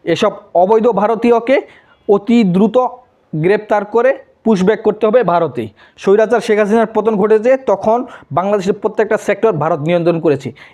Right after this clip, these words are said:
এখন হাসিনার পতন হয়েছে, এখন কেন বাংলাদেশের এসব সেক্টরে অবৈধ ভারতীয়রা এখনও থাকবে?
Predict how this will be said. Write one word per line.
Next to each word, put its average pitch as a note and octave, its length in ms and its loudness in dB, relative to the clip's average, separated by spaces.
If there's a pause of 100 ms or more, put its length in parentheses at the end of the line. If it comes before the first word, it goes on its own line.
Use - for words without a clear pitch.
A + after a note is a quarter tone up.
(140)
এখন G#3+ 180 0 (140)
হাসিনার F#3+ 400 0
পতন G#3+ 220 0
হয়েছে, F3+ 200 0 (280)
এখন A#3+ 240 -2 (120)
কেন A3 160 0 (420)
বাংলাদেশের F#3+ 460 0 (100)
এসব G3+ 160 0 (160)
সেক্টরে G3+ 440 0 (520)
অবৈধ F#3 260 2 (160)
ভারতীয়রা G3 500 0 (300)
এখনও A3 300 -2
থাকবে? G#3 240 2